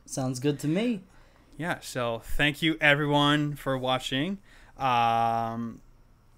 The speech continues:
Speaker 2: yeah, so you can follow, in the description, you can follow us on our different, uh, social medias. You can also follow us on, uh, our YouTube channels. And, uh, yeah,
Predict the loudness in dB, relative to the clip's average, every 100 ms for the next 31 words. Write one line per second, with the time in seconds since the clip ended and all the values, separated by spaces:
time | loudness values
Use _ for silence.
0 | -20 -20 -20 -20 _ -20 -10 -2 0 0
1 | -2 -2 -2 -4 -4 0 0 0 -4 -10
2 | -6 -4 -4 -4 -6 -4 -6 -6 -8 -4
3 | -2 0 0 -2 -4 -6 -4 -6 -6 -8
4 | -6 -6 -6 -10 -20 -20 -12 -4 -4 -4
5 | -6 -6 -6 -4 -4 -2 -2 0 2 2
6 | 0 -6 -12 -10 -8 -6 -6 -8 -6 -4
7 | -4 -4 -6 -6 -6 -6 -6 -6 -6 -10
8 | -16 -20 -6 -6 -4 -4 -4 -4 -4 -2
9 | -2 -4 -6 -10 -14 -16 -20 _ _ -8
10 | -6 -6 -4 -4 -2 -4 -4 -6 -10 _
11 | _ _ _ _ _ -4 0 0